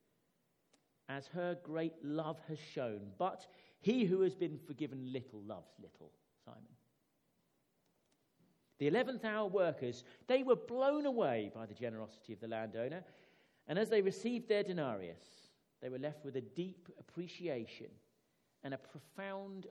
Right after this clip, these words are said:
understanding of the grace of the landowner. They understood grace. They left understanding grace, didn't they? Now, this parable is a picture. It's a parallel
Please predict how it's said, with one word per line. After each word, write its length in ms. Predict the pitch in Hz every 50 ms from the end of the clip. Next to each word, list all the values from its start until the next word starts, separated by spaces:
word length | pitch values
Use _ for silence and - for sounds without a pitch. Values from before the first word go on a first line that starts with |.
| - -
understanding 1120 | 175 170 165 165 151 - - - - 165 156 151 135 117 110 101 104 90 87 95 107 113 117 - _ _ _ _ -
of 180 | 143 123 - -
the 80 | 131 - -
grace 800 | - 147 147 160 165 127 104 101 101 - - - - - - - - _ _ _ _ _ -
of 100 | 117 107
the 80 | 131
landowner. 640 | 131 135 135 131 127 120 113 107 101 92 92 87 82 80 - _ -
They 160 | 123 110 95
understood 460 | 90 87 85 95 92 - - 92 85 - -
grace. 400 | 87 82 - _ _ - _ _ _ _ _ _ _ _ _ _ _ _ _ _ _ _ _ _ _ _ _ _
They 100 | 127 131
left 280 | 156 208 190 - - 170
understanding 540 | 156 131 113 117 - - 120 110 104 101 98
grace, 300 | 92 139 175 175 117 - -
didn't 260 | - 139 - 127 107
they? 160 | - - - _ _ _ _ _ _ _ _ _ _ _ _ _ _ _ _ _ _ _ _ _ _ _ _
Now, 80 | 160 175
this 140 | 226 226 -
parable 380 | - - 208 196 170 139 151
is 80 | 131 127
a 20 |
picture. 380 | 117 - 185 - - - 113 92 - - _ _ _ _ _ _ _ _ _ - -
It's 100 | 127 -
a 60 | -
parallel 480 | - 185 208 214 208 135 104 82 69